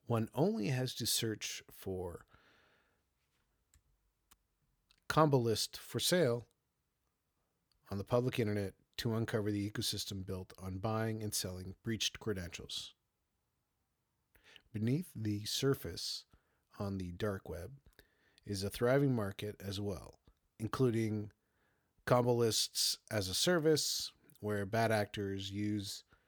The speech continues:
a subscription model to continuously provide freshly stolen credentials. The price of credentials varies from free to tens of dollars based on freshness, seller,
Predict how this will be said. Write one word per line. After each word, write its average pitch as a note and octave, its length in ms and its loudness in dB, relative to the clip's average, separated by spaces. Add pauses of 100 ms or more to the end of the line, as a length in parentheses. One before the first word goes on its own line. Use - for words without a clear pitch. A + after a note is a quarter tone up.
(300)
a F2+ 260 -6
subscription - 600 -4
model G2+ 340 -2
to F#2+ 300 -8
continuously A2 840 -4
provide F#2+ 600 -8
freshly G#2 480 -4
stolen F2+ 400 -6
credentials. - 720 -8 (1040)
The G#2+ 100 -12
price B2+ 260 4
of C3+ 60 -2
credentials G#2 760 -2
varies G2+ 600 2
from - 360 -6
free A2+ 460 -2
to F#2 440 -6 (580)
tens A2+ 240 2
of G#2+ 80 -2
dollars G#2 420 0
based - 380 -2
on F#2+ 380 -6 (260)
freshness, - 760 2 (120)
seller, - 460 -6